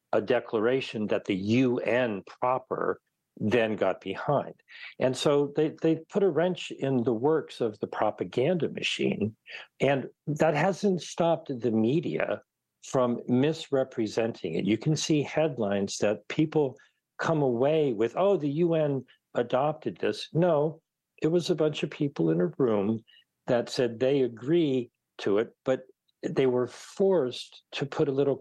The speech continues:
caveat in their statement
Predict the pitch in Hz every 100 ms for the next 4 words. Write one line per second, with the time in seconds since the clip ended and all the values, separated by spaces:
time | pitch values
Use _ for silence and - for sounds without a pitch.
0 | - - 143 151 131 95 87 95 - _
1 | _ _ _ - 131 135 127 120 - -
2 | 131 143 104 95 101